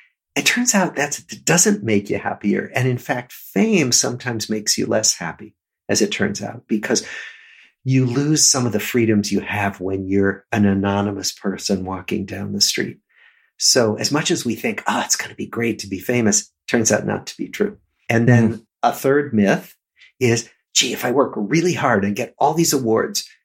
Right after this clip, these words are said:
Speaker 1: you know, and if I eventually win the Nobel Prize, that's gonna do it for me." Turns out that's not the <laughs> case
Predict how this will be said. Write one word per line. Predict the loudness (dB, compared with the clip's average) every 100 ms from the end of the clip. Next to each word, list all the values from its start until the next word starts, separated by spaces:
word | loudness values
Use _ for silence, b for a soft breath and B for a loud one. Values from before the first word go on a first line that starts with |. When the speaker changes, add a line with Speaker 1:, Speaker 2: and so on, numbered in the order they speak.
| -4
Speaker 1:
you | 0
know, | 2
and | 2 -2
if | 0
I | 0
eventually | 2 2 2 2
win | 2 0
the | 0
Nobel | 0 0 -2
Prize, | -2 0 0 -2 -4 -6 b b _
that's | -2 -2
gonna | 0 0 0
do | -2 -2 0
it | -2
for | 0 0
me." | 0 -6 -14 _ -8
Turns | -4 -2 0 2
out | 2 2
that's | -2 -2 -2
not | -2 -4
the | -8
<laughs> | -2
case | 2 2 0